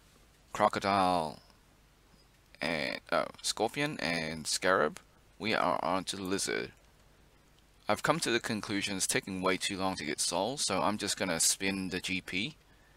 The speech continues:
and get the enhanced version and just get them quicker. So, okay. I guess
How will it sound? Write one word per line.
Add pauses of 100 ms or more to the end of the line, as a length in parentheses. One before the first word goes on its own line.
(280)
and
get
the
enhanced
version
and
just
get
them
quicker. (2250)
So, (100)
okay. (840)
I
guess